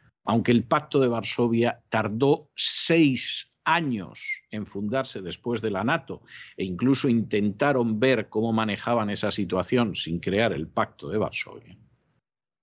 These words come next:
Y después de desaparecer el comunismo de Europa, la nato no solamente no ha desaparecido, sino que ha seguido expandiéndose hasta las fronteras con Rusia.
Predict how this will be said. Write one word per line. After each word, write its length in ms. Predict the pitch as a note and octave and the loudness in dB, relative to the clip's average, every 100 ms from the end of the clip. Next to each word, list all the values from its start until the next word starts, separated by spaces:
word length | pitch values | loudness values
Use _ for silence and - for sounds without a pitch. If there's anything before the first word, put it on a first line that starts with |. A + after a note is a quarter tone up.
| _ _ | _ _
Y 100 | B2+ | 2
después 500 | C3 B2+ - B3 A#3+ | 4 2 2 0 4
de 100 | G3+ | 4
desaparecer 640 | D#3 B2+ A2+ F#2+ F2+ C3+ | 6 2 0 -2 -2 0
el 120 | C#3+ | 0
comunismo 520 | G#2 F#2+ F#2+ A2 B2 | 0 0 2 4 4
de 80 | A2+ | 4
Europa, 540 | F#2+ G#2+ G#2 A2+ A2 - | 4 4 4 2 2 0
la 220 | G#2 G#2+ | 2 4
nato 340 | C3 F3 D3+ | 2 0 0
no 180 | C3 B2+ | 2 2
solamente 600 | C3+ D#3+ C3+ A#2 B2 A#2+ | 0 0 2 2 2 0
no 100 | A2+ | 0
ha 60 | A2 | 2
desaparecido, 840 | G#2 G#2 F2+ E2+ - A#2 A2+ F2 - - | 0 0 0 -2 2 4 4 2 -8 -10
sino 460 | - - G#2+ G2+ G2 | -2 2 2 0 0
que 120 | D#3 | 0
ha 60 | D#3 | 0
seguido 420 | - G#2 A2 G#2+ | -2 -2 2 2
expandiéndose 1200 | - - E2+ E2+ F2+ A#2+ B2 F#2+ D2+ - C#2 C#2+ _ | 0 -4 -2 0 2 4 4 2 -4 -10 -12 -14 _
hasta 360 | C3 C3 - D#2+ | -4 -4 -8 -10
las 200 | D2 C#2+ | -10 -12
fronteras 600 | D2 C2 - G#2 - - | -12 -12 -6 -4 -4 -10
con 200 | D2+ D#2+ | -8 -8
Rusia. 440 | D#2+ C2+ - - | -6 -6 -8 -12